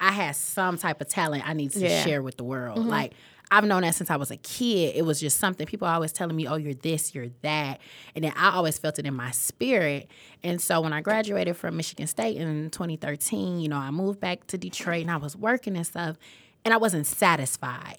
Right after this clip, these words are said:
Speaker 1: And, but
Speaker 2: Mm-hmm.
Speaker 1: there was something in me that kept saying, "You need to do something, do something. What is it that you're good at?" And it's like, I always knew I was funny.
Speaker 2: Mm-hmm.
Speaker 1: But I'm like, "Am I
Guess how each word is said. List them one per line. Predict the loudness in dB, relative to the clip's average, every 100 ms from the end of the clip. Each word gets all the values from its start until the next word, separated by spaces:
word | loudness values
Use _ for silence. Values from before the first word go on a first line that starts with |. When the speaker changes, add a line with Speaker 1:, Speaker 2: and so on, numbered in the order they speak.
| -2
Speaker 1:
And, | 0 2
but | 2
Speaker 2:
Mm-hmm. | 2
Speaker 1:
there | 2
was | 2
something | 2 2 0 -2 -4
in | 0
me | 0
that | -2
kept | -4 -6
saying, | -4 -4 -2
"You | 0
need | 2 0
to | -4
do | -6 0 0
something, | 0 -4 -4 -4
do | 0 0
something. | 0 -4 2
What | 4 6
is | 4
it |
that | 0 0
you're | -2
good | -4 0 0
at?" | 0 -6 -12 -20 -20 -20 -12 -4
And | -2
it's | 0
like, | -2 -4
I | -10 _
always | 0 2 2 0 -2
knew | -4 -4
I | -4
was | -6 -8 -10 -6
funny. | -2 -2 -4 -8 -12 -6
Speaker 2:
Mm-hmm. | -4 -2
Speaker 1:
But | -2
I'm | -4
like, | -6 -12 -18 _ -12
"Am | -8 -6
I | -6 -6 -8 -10 -14